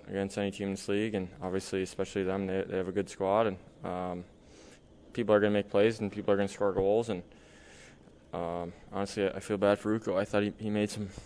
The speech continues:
<laughs> big saves for us at, at some times, and, you know, we just kinda kept giving up chances, so, uh,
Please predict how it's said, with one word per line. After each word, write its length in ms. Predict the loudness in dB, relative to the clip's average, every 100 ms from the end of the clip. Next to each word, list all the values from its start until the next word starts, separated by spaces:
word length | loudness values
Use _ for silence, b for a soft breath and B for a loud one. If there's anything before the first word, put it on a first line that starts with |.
| -20
<laughs> 240 | -20 -4
big 200 | 0 0
saves 340 | 2 4 4
for 140 | 4 4
us 200 | 6 4
at, 140 | 2
at 180 | 2 0
some 180 | -2 -2
times, 400 | 0 0 0 0
and, 120 | -4 B B B B B B B B B B B B -6
you 80 | -2
know, 100 | 0
we 140 | 0
just 220 | -2 -4
kinda 200 | -4 -2
kept 260 | -2 -4 0
giving 200 | 0 0
up 80 | -2
chances, 420 | -2 -2 -2 -8
so, 340 | -6 -4 -4 -6 B B -10
uh, 420 | -6 -2 -2 -2